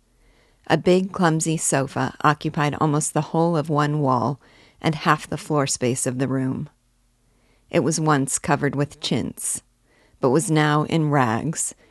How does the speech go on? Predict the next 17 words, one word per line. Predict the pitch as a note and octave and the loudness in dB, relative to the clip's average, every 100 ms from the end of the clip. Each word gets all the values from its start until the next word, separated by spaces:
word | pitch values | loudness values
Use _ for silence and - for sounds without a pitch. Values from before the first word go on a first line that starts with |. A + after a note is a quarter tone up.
| _ - | _ -2
and | E3+ | -2
served | D3+ F3 E3+ F#3 | 2 2 2 0
Raskolnikov | E3+ - - D3 C#3 C3 C#3 C3 - - - | -2 -2 0 2 0 -2 -2 -2 -6 -12 -2
as | C3+ | 0
a | D3 | 0
bed. | C3 A#2+ - C#3+ - - _ _ _ _ _ _ _ _ _ _ _ | -2 -4 -4 -8 -10 -20 _ _ _ _ _ _ _ _ _ _ _
Often | - D#3+ C3+ C#3+ | 2 2 2 0
he | D#3 | 2
went | C#3+ C#3+ | 2 0
to | E3 | -2
sleep | - D#3 C3+ - | -2 0 0 0
on | A2+ C#3 | -2 -2
it, | C3+ - - _ - | -6 -10 -20 _ 0
as | D3 D3 | 0 0
he | D#3 | -2
was, | C#3+ C3 B2 D#3 - - _ _ - | 2 2 0 -4 -6 -8 _ _ -6
without | E3 D#3 D3 D#3 | -2 2 2 0